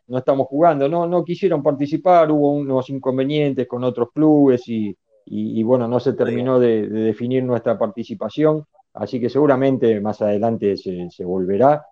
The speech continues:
Speaker 1: si Dios
Speaker 2: Era
Speaker 1: quiere.
Speaker 2: afano, Russo, si ganábamos siempre.
Speaker 1: Sí, no tanto, viste, siempre, más bien que algún partido se complicaba, pero sí, tenemos un equipazo,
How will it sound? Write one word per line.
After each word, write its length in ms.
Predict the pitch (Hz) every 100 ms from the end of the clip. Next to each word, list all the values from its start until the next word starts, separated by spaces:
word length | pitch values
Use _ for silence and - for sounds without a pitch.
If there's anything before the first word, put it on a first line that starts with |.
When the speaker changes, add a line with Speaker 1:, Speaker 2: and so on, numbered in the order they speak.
| _
Speaker 1:
si 180 | _ 98
Dios 120 | 98
Speaker 2:
Era 120 | 170
Speaker 1:
quiere. 160 | 151 147
Speaker 2:
afano, 440 | 151 143 131 127
Russo, 440 | 127 180 175 139 113
si 120 | -
ganábamos 380 | 165 190 175 151
siempre. 320 | 127 107 104 _ _ _ _ _
Speaker 1:
Sí, 320 | 254 262 202
no 160 | 196
tanto, 440 | 202 196 185 139 120
viste, 340 | 139 143 113
siempre, 580 | 101 135 143 143 117 98
más 180 | 95 104
bien 160 | 117 139
que 80 | 131
algún 220 | 117 127
partido 320 | 117 110 131
se 160 | 123 120
complicaba, 600 | 107 98 98 143 127 110
pero 220 | 110 107
sí, 300 | - 131 127
tenemos 220 | 113 113
un 60 | 113
equipazo, 720 | 98 180 120 127 123 107 90